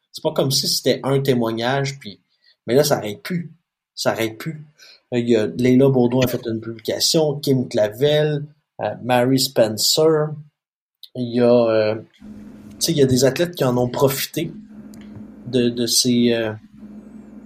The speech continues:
si on peut dire, de, de, de l'avantage que Trépanier faisait à certains at-, des, des traitements de faveur,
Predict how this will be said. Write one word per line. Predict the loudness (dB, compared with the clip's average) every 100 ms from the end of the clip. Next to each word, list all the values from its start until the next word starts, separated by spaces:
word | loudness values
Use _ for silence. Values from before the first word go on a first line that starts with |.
| -20 -20 -20 -20 -20 -18 -18 -12
si | -6
on | -4
peut | -4 -4
dire, | -2 -4
de, | -2 -4
de, | -4 -10 -10 -14 -20 -20 -2
de |
l'avantage | 2 4 2 0 -2 -2 -4 -6
que | -10
Trépanier | -8 -6 -4 -4 -4 -4 -4 -8 -16 -10
faisait | -4 -2 2
à | 4
certains | 4 0 -2 -2
at-, | -2
des, | -4 -10 -16 _
des | -16
traitements | -4 -4 0 -2
de | 0
faveur, | 0 2 2 0 -2